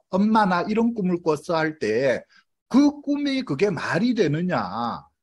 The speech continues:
그 꿈이 그게 옳은 꿈이다, 그런 꿈이다, 그렇게 꿈을 꾸면 안 된다, 이렇게 말할 수는 없는 거잖아요. 꿈꾼 이야기를 하면 "그래, 그래, 어떤 꿈을 꿨는데? 아, 그래서 공중을 날아다녔어? 어, 사람이 갑자기 바뀌었어?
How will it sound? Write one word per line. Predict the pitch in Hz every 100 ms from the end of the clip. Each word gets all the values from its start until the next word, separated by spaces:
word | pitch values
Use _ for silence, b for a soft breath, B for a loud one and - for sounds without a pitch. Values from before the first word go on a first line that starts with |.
| _
그 | - 254 -
꿈이 | 254 262 269
그게 | 185 202
옳은 | 156 214 269 285 -
꿈이다, | 214 180 175 190 185 185
그런 | 135 208 247
꿈이다, | 208 175 170 170 175 180 180 143 151
그렇게 | - 254 269 208 190 -
꿈을 | 208 202 233 233
꾸면 | 208 196 196
안 | - 123
된다, | 160 214 208 185 180 - _ _ -
이렇게 | 269 311 247
말할 | 151 131 170
수는 | - 151
없는 | 117 143 160
거잖아요. | 131 - 196 185
꿈꾼 | - 294 285 294
이야기를 | 269 185 175 175 165
하면 | 165 131 104 104 90 b b -
"그래, | 127 165
그래, | 147
어떤 | 156 180 240 233
꿈을 | 190 156 151
꿨는데? | 123 120 120 120 85 87 90 -
아, | 120
그래서 | 98 107 113 170 175 180 B -
공중을 | 117 127 202 175
날아다녔어? | 131 190 180 143 139 127 - 147 170 - _
어, | 143
사람이 | 175 190 208 180
갑자기 | 107 - 208 220
바뀌었어? | 110 - 127 117 - 165 202